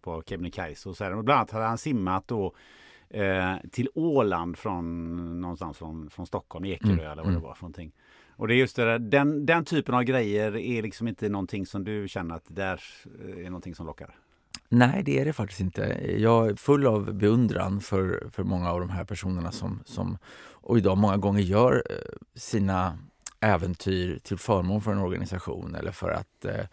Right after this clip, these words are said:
Speaker 2: eh, lyfta en fråga kanske. Så det tycker jag är jättefint. Men nej, för mig är det så att jag kan göra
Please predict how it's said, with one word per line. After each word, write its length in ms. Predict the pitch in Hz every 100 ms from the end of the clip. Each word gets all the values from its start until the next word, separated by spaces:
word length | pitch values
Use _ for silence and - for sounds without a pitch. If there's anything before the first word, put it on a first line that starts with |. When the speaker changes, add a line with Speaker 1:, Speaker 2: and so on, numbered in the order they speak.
| - - - - - _ -
Speaker 2:
eh, 300 | - 73 - 95
lyfta 480 | 107 110 - - 92
en 100 | 90
fråga 380 | 107 - 87 -
kanske. 420 | - - - - -
Så 180 | - -
det 140 | 110
tycker 200 | 123 110
jag 60 | 95
är 40 |
jättefint. 580 | 95 - - 120 87 80
Men 300 | - 107 104 82
nej, 400 | 113 123 143 135
för 160 | - 127
mig 220 | 127 123
är 40 |
det 100 | 101
så 120 | -
att 120 | 90 -
jag 160 | 92
kan 360 | - 110 104 101
göra 360 | 101 92 92